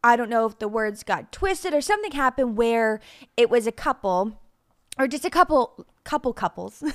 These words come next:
<laughs> a couple cou-, a few couples, and sharing their roles in a relationship, what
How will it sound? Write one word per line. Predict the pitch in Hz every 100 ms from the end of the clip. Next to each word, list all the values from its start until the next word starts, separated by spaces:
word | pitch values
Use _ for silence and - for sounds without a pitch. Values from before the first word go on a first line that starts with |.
| - -
<laughs> | - -
a | 381
couple | 370 370 -
cou-, | -
a | -
few | - 392
couples, | 427 208 - 160 - - - - - - -
and | 285 285 269 254
sharing | - - 302 285 285 262
their | 262 247 247 233 226
roles | 214 202 220 220 208
in |
a | 202
relationship, | 196 185 170 180 - 160 165
what | 185 196 226 -